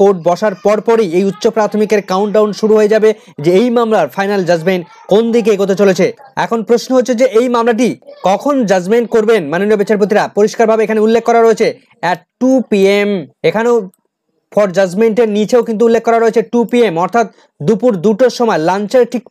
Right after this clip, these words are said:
পরেই যখন মাননীয় বিচারপতিরা বসবেন, তখনই কিন্তু প্রথমেই এই উচ্চ প্রাথমিকের মামলাটির ফাইনাল জাজমেন্ট তারা করে দেবেন। তো এই মামলার সঙ্গে অনেকগুলো ক্যান কিন্তু ইতিমধ্যে অ্যাডমিশন রয়েছে। তো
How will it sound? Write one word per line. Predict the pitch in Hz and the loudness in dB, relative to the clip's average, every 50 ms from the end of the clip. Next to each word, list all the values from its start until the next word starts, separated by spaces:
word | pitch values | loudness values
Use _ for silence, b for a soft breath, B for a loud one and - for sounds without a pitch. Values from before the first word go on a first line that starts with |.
| _ - 208 | _ 0 2
পরেই | 214 226 233 220 208 175 - - 135 | 2 4 4 2 0 -2 -4 -4 -2
যখন | 175 196 196 240 226 | -2 -2 -2 -2 -2
মাননীয় | 220 214 214 220 220 220 | -2 0 0 2 2 2
বিচারপতিরা | 214 220 196 220 196 202 220 208 160 139 | 2 0 0 -2 0 0 0 -2 0 0
বসবেন, | 175 190 185 196 240 240 240 233 b b b _ _ - | -2 0 0 0 0 0 -2 -4 b b b _ _ -2
তখনই | 180 185 - - 254 262 247 208 | -2 -2 -2 -2 -2 0 0 0
কিন্তু | 240 214 202 233 - - | 0 0 0 0 0 0
প্রথমেই | 214 208 220 240 254 240 190 131 - _ _ _ - | 0 0 0 0 0 0 0 -2 -6 _ _ _ -2
এই | 165 190 | 0 0
উচ্চ | 196 - - 247 208 | 0 0 -2 -2 -2
প্রাথমিকের | 208 190 - 185 196 175 190 185 180 | -2 -2 -2 -2 -2 0 0 0 0
মামলাটির | 180 185 175 185 196 180 b b b b _ - | -2 -2 0 0 -2 -2 b b b b _ -6
ফাইনাল | 180 190 202 226 233 226 175 170 | -4 -2 0 0 0 0 0 0
জাজমেন্ট | 175 160 156 196 214 202 175 | -2 0 0 -2 -2 0 0
তারা | 190 170 160 - | -2 -2 -2 -2
করে | 180 170 170 | -2 0 2
দেবেন। | 170 160 139 113 - _ _ _ _ _ _ - | 2 0 0 -4 -8 _ _ _ _ _ _ 0
তো | 180 190 196 | 2 4 4
এই | 240 247 | 2 2
মামলার | 247 240 247 240 240 - | 0 0 0 0 -2 -2
সঙ্গে | 247 233 226 247 247 160 170 | -2 0 2 2 0 0 -2
অনেকগুলো | 190 214 240 208 226 240 240 247 240 220 - _ _ _ _ - | -2 -2 0 0 2 2 2 2 0 -2 -6 _ _ _ _ -2
ক্যান | 190 196 214 233 220 - | -2 -2 -2 -4 -4 -4
কিন্তু | 240 214 226 233 | -2 -2 0 0
ইতিমধ্যে | 202 240 226 226 202 220 | 2 2 2 2 2 2
অ্যাডমিশন | 185 175 180 196 196 - 233 214 | 0 0 -2 -2 -4 -2 -2 2
রয়েছে। | 202 208 220 208 240 254 254 254 - _ _ _ _ | 2 2 2 2 2 0 0 0 -4 _ _ _ _
তো | - | -2